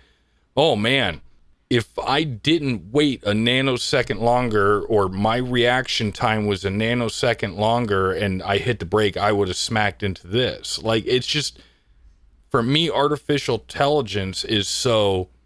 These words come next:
"This is right, this is wrong." And it doesn't take into account for,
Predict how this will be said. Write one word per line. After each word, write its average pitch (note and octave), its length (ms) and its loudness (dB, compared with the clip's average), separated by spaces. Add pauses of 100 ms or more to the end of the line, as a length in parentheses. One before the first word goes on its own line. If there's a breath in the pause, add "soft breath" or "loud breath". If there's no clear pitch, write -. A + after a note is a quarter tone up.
(180)
"This G#2 220 -2
is C#3+ 140 -2
right, B2 360 0
this G#2+ 200 -2
is G#2+ 160 -6
wrong." G2 440 -2 (540)
And G#2+ 120 0
it G2 280 -8
doesn't C3 680 0 (480)
take B2 500 -2 (160)
into A2 680 0
account A2 720 -2 (140)
for, G#2 500 4